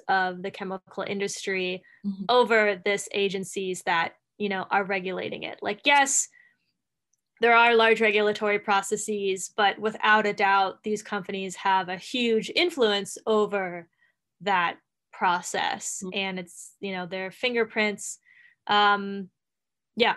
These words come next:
Speaker 1: an influence over the regulatory system and the revolving door between regulators and industry, uh, has been documented. And so,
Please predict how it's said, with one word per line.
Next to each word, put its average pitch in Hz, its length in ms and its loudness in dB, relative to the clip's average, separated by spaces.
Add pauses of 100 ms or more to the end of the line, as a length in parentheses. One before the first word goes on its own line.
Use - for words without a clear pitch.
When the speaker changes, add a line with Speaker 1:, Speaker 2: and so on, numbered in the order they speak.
(120)
Speaker 1:
an 202 140 -4
influence 202 640 -4
over 190 640 -4 (540)
the 220 80 -2
regulatory 202 640 -4
system 214 800 -2 (360)
and 220 140 -2
the 208 80 2
revolving 202 480 0
door 311 360 2
between 196 640 -6 (280)
regulators 196 600 -4
and 180 120 -10
industry, 190 840 -6 (600)
uh, 185 340 4 (800)
has 233 480 2
been 190 320 -2
documented. 185 960 -4 (460)
And 208 200 -2
so, 202 720 0